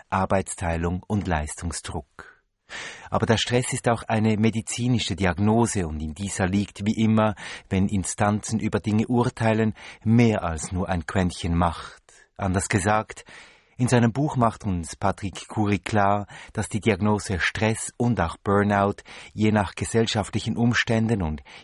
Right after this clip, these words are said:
je nach der medizinischen Tradition und Lehre eine andere ist. Alles begann um die achtzehnhundertachtziger Jahre herum mit einer Krankheit, die vor allem in Deutschland und in Österreich oft diagnostiziert wurde,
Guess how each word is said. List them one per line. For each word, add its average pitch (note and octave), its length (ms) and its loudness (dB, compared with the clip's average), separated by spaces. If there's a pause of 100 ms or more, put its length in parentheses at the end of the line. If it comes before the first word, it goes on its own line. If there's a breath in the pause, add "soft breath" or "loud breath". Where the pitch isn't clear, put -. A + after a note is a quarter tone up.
je G#2 200 4
nach G2+ 220 2
der F#2+ 100 -2
medizinischen F#2 680 -2
Tradition G#2+ 640 2
und F#2 140 0
Lehre G2 420 2 (300 soft breath)
eine G#2 260 0
andere F#2+ 360 0
ist. - 500 -16 (640 loud breath)
Alles B2+ 300 2
begann A#2 480 0
um E2+ 300 -4
die E2 220 -6
achtzehnhundertachtziger G2+ 880 -4
Jahre D#2+ 400 0
herum G2 320 2
mit G2 160 0
einer E2+ 200 0
Krankheit, G#2 640 0 (320 loud breath)
die A2+ 80 0
vor - 140 0
allem G#2+ 220 2
in F2+ 120 0
Deutschland G#2 640 0
und G2 100 -4
in G#2+ 200 0
Österreich G2 720 -2
oft - 360 -4
diagnostiziert G#2+ 840 0
wurde, G#2+ 340 2